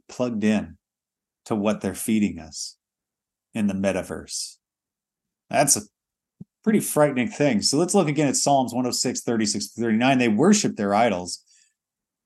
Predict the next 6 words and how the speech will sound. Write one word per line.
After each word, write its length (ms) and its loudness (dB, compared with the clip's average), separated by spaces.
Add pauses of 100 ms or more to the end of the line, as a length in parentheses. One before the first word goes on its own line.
(360)
which 380 2
became 560 0
a 60 2
snare 420 2
to 140 -4
them. 380 -6